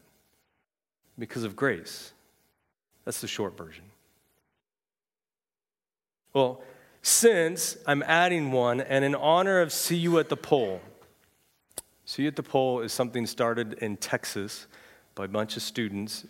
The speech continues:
in, I think it was nineteen ninety. It could be off a little bit. I should know that, but I always forget and have to look it back up.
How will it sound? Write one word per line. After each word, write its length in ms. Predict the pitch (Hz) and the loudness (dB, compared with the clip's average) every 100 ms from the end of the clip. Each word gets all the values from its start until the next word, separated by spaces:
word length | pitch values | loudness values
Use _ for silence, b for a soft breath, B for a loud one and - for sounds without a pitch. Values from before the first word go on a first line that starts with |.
| - | -12
in, 800 | 98 101 101 101 101 104 101 107 | -6 -4 -2 -2 -4 -6 -6 -6
I 80 | |
think 160 | - 135 | -6 -6
it 60 | 123 | -6
was 120 | 107 | -4
nineteen 420 | 107 110 - 123 | -2 -2 -2 0
ninety. 340 | 113 104 110 | 0 0 -2
It 100 | 117 | -6
could 140 | - 107 | -6 -4
be 100 | 110 | -2
off 320 | 104 110 - - B B B | -2 -4 -12 -20 B B B
a 60 | 113 | -4
little 220 | 107 101 | -2 -2
bit. 300 | 101 107 - - _ b b b _ _ - | -2 -2 -4 -20 _ b b b _ _ -8
I 60 | |
should 240 | - 123 110 | -6 -4 0
know 200 | 107 104 | 0 2
that, 300 | 104 104 104 | 0 0 -4
but 180 | 104 - - | -8 -8 -8
I 140 | 104 | -4
always 260 | 104 104 98 | -2 -4 -6
forget 220 | - 101 | -4 -4
and 100 | 101 | -2
have 160 | 101 - | -4 -6
to 80 | 104 | -6
look 160 | 98 | -8
it 80 | 98 | -6
back 220 | 104 98 | -6 -6
up. 140 | 92 | -8